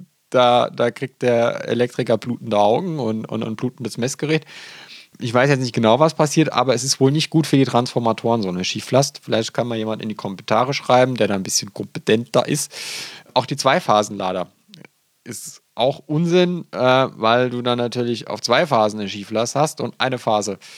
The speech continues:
äh, nicht belastet wird. Und auch, äh, es kam, es kam dann aus dem Podium der Vorschlag, ja, man könnte ja einfach hingehen und, und erste Ladestation eins, zweite Ladestation Phase zwei, dritte Ladestation Phase drei und so weiter und so fort. Ja, also durch,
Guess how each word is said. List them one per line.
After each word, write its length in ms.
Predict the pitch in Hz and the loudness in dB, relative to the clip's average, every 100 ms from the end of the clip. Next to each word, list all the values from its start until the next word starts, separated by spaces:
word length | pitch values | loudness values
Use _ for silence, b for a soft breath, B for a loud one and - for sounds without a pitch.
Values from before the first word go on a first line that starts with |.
| B B - | B B -8
äh, 400 | 110 107 104 101 101 - | -2 -2 -2 -4 -8 -10
nicht 220 | 107 - | -10 -6
belastet 560 | 113 104 - 107 - | -2 -2 -2 -8 -12
wird. 240 | 101 95 - _ - | -12 -12 -14 _ -4
Und 140 | 120 | 2
auch, 260 | 123 - - | 2 2 2
äh, 180 | 123 - B B _ _ _ - 117 | 0 0 B B _ _ _ -18 -8
es 100 | - | -2
kam, 220 | 131 143 | -2 -2
es 140 | 110 | -6
kam 140 | 131 143 | -2 -2
dann 140 | 131 | 0
aus 140 | 120 | -2
dem 120 | - 107 | -4 -4
Podium 320 | 139 151 139 | 0 0 2
der 120 | 131 | 0
Vorschlag, 500 | - 143 143 139 131 | 2 0 2 0 0
ja, 120 | 127 | -2
man 180 | 127 131 | -2 -2
könnte 260 | 139 156 139 | -2 -2 0
ja 120 | 120 | 2
einfach 360 | 127 151 139 - | 0 0 -2 0
hingehen 560 | 151 160 156 151 151 143 b | -2 0 2 2 0 -10 b
und, 180 | 127 127 | -2 0
und 440 | - 127 127 120 - | 0 -2 -2 -8 -2
erste 260 | 127 139 | -2 2
Ladestation 460 | 139 123 117 - 107 | 0 2 -2 -2 -2
eins, 360 | 143 170 180 - | 0 0 -4 -2
zweite 240 | 117 110 | -2 0
Ladestation 560 | 110 107 110 98 107 98 | 0 0 -2 -4 -8 -4
Phase 240 | 101 98 | -4 -4
zwei, 280 | 156 170 170 | 0 2 2
dritte 240 | 123 110 | -2 -2
Ladestation 540 | 104 104 107 98 104 98 | -2 -2 -4 -6 -8 -4
Phase 260 | 92 90 | -4 -4
drei 300 | - 131 - | -2 0 0
und 140 | 113 107 | -4 -4
so 100 | 107 | -2
weiter 240 | 104 101 | -2 -4
und 80 | 95 | -10
so 80 | - | -10
fort. 320 | - 82 - | -6 -6 -4
Ja, 160 | 98 101 | -4 -2
also 160 | 107 | -2
durch, 240 | 104 113 | 0 -2